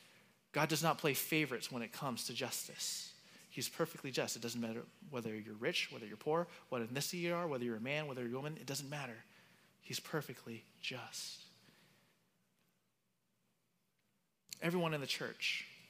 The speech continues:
and everyone in the vicinity, they get this message. They understand that they must honor the Lord, that they must respect him and be in awe of him, which is why it says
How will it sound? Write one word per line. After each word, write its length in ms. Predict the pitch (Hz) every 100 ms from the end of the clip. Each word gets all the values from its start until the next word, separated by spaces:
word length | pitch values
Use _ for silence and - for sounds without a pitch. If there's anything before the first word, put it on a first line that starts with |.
| - - 147
and 80 |
everyone 320 | 156 165 175 170
in 80 |
the 60 | 151
vicinity, 400 | 139 - 156 127
they 160 | 127 156
get 300 | - 131 -
this 220 | 117 -
message. 380 | 110 - - -
They 140 | 147 170
understand 680 | 160 156 - - 143 123 113 - -
that 200 | 135 135
they 160 | 147
must 580 | 160 139 147 135 - - - -
honor 280 | 143 135 123
the 100 | 117
Lord, 240 | 120 113
that 80 | 185
they 100 | 156
must 280 | 156 156 -
respect 500 | 131 - - 151 -
him 240 | 160 156 156 - - -
and 200 | - 135
be 160 | 127 135
in 80 | 123 135
awe 200 | 135 123
of 100 | 120
him, 120 | 113
which 160 | 117 131
is 120 | 123
why 160 | 131 123
it 100 | -
says 600 | - 180 156 110 113